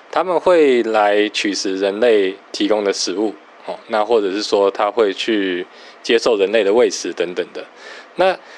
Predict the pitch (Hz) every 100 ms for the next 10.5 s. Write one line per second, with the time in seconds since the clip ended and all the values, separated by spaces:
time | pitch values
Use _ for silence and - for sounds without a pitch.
0 | - - 190 190 185 151 151 147 147 123
1 | 110 120 131 - 127 123 107 101 98 107
2 | 104 104 90 87 123 113 - 131 107 98
3 | 104 110 104 101 92 80 - 101 87 107
4 | - 87 78 113 107 113 113 104 104 -
5 | - - - 139 117 120 117 107 92 104
6 | 98 95 92 90 87 90 110 110 95 95
7 | - 92 110 110 135 120 113 - - -
8 | 110 131 131 110 127 123 127 - 95 113
9 | 110 107 - - - 127 151 156 147 170
10 | 170 165 165 165